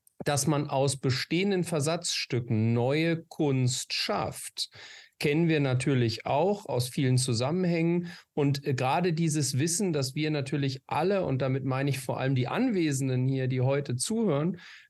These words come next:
äh, und sich gleich auch beteiligen, ähm, oder das auch schon getan haben durch Fragen, äh, haben da ja alle Geschichten, Beispiele, ähm, konkrete, äh,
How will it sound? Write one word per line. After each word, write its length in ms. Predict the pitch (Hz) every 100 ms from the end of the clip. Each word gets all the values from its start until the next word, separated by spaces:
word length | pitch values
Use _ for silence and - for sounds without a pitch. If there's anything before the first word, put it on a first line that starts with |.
| -
äh, 160 | 143
und 160 | 139 131
sich 180 | 135 131
gleich 280 | 127 143
auch 80 | 151
beteiligen, 800 | 135 131 135 147 175 165 156 143
ähm, 280 | 139 135 135
oder 280 | 135 127 131
das 240 | 131 127
auch 100 | 135
schon 160 | 123 127
getan 400 | 123 - 131 165
haben 120 | 156
durch 160 | 139 131
Fragen, 200 | 139 135 - - - -
äh, 160 | 143 143
haben 300 | 127 160 185
da 100 | 165
ja 220 | 156 147
alle 220 | - 147
Geschichten, 760 | 139 127 - 202 - - 170 160
Beispiele, 1000 | 143 147 170 - - - 160 147 143 139 139 - - _
ähm, 720 | 143 139 139 135 135 139 139 -
konkrete, 960 | - 160 131 - 156 180 175 151 139 -
äh, 180 | 135